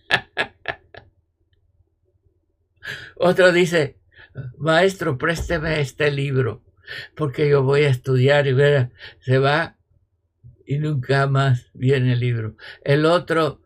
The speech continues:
"Maestro, mire, si usted me ayuda con esto, yo". Así es la naturaleza humana. Eso no funciona, mi hermano. Esa conducta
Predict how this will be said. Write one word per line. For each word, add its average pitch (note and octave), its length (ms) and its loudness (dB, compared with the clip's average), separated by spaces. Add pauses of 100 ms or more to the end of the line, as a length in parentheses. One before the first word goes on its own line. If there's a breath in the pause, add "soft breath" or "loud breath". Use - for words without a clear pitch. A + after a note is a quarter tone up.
(220)
"Maestro, D3 580 -2
mire, D#3+ 320 -4
si C3 180 -6
usted D3 320 -2
me D#3 120 -6
ayuda D#3 400 0
con C#3 180 -4
esto, C#3 560 -4
yo". C3+ 480 0 (1800)
Así C3 580 -6
es A#2 460 -2
la A2+ 160 -4
naturaleza G#2+ 760 -8
humana. G2 520 -12 (1300)
Eso B2+ 580 -6 (120)
no A2+ 260 -6
funciona, G#2 840 -8
mi F2+ 120 -14
hermano. F#2 480 -12 (560 soft breath)
Esa C#3 480 -2
conducta A#2+ 920 -4